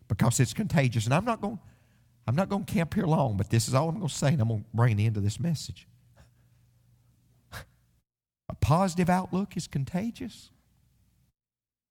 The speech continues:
but a negative outlook is too. David Rand, professor at Harvard, this is all I'm gonna say. He said, "The more friends you have that are content with their lives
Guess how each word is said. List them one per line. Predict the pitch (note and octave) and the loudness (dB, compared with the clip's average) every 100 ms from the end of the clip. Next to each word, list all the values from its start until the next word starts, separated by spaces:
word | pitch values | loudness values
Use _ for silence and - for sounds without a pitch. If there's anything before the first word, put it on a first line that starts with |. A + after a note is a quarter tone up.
| _ - - - _ _ _ _ _ _ _ _ _ - | _ -18 -18 -18 _ _ _ _ _ _ _ _ _ -2
but | A2+ A2+ | 2 4
a | |
negative | A2 B2 D3 F3+ G2+ | 6 4 2 2 2
outlook | G2+ G#2+ G2 F2+ - - _ _ | 0 0 -2 -2 -6 -20 _ _
is | - G2 F#2+ | -4 -2 -2
too. | - - A2 G2+ - _ _ _ _ _ _ - _ C#3+ | -8 -8 -6 -6 -14 _ _ _ _ _ _ -20 _ 2
David | E3 A3 A3+ F#3 | 4 4 2 2
Rand, | G3 F#3+ C#3+ B2+ | 2 4 4 2
professor | B2 B2 D3 C#3+ - | 2 4 6 4 2
at | D#3 | 0
Harvard, | C#3 E3+ B2+ G2+ G#2 G#2 - - - _ _ _ _ | 2 2 2 2 0 -2 -14 -20 -20 _ _ _ _
this | A2 A#2+ | 2 4
is | |
all | C3 C3+ | 4 2
I'm | D#3 | 0
gonna | D#3 | -2
say. | - G2+ G2 - - - - _ _ _ _ _ _ _ | 2 2 2 -4 -20 -20 -20 _ _ _ _ _ _ _
He | - D#3+ | 2 4
said, | - F3 D3+ | 4 4 4
"The | D#3 | 6
more | E3 A#3+ | 6 4
friends | A3 B3 B3 F#3 C#3 | 2 0 2 2 4
you | C#3+ | 6
have | D3+ A#3 A#3 G#3+ - - - _ _ _ _ _ _ _ _ - | 6 6 4 -2 -6 -20 -20 _ _ _ _ _ _ _ _ 2
that | C#3+ C#3+ | 2 2
are | |
content | B2+ D3 B2 - E3+ F3 | 2 2 4 4 4 4
with | E3 D#3 | 2 2
their | E3+ | 4
lives | F3+ C#3 E3 D3 - - - | 2 2 0 0 -2 -10 -14